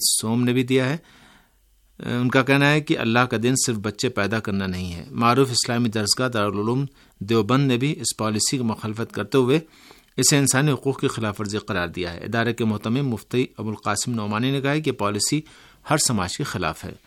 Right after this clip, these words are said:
انہوں نے حکومت سے سوال کیا کہ دو سے زیادہ بچے ہونے پر کسی کو سہولیات سے محروم کرنا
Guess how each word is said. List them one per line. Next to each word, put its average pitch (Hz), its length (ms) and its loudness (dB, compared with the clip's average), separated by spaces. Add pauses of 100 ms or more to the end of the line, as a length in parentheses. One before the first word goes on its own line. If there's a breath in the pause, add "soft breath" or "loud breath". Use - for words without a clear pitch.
(320 soft breath)
انہوں 147 140 2
نے 151 80 4
حکومت 143 360 2
سے 147 60 0 (100)
سوال 110 240 0
کیا 123 140 0
کہ 147 100 -2
دو 117 200 2
سے - 200 2
زیادہ 104 360 0
بچے 101 260 -4
ہونے 107 220 0
پر 120 160 -4
کسی - 280 -2
کو 120 100 -2
سہولیات 104 460 -2
سے - 140 0
محروم 101 260 -2
کرنا 123 320 0